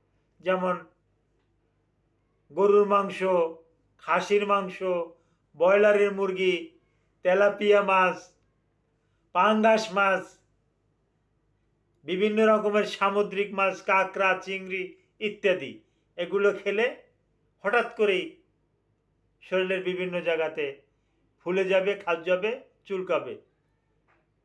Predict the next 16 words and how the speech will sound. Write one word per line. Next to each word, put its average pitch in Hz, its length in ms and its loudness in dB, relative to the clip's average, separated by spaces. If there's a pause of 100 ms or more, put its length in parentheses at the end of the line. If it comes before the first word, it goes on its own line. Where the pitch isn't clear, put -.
(220)
এটা 196 180 0
যে 202 180 2
কোনো 233 220 2
বয়সে 214 300 4
হতে 196 240 -2
পারে, 170 260 0 (840)
তবে 214 200 4 (640)
পুরুষের 226 440 0
থেকে 226 280 2 (760)
মহিলাদের 208 600 4
এই 202 160 6 (720)
আমবারটা 185 580 0
একটু 185 260 -2 (600)
বেশি 165 440 -6
হয়। 127 200 -4 (2750)
আর 147 440 2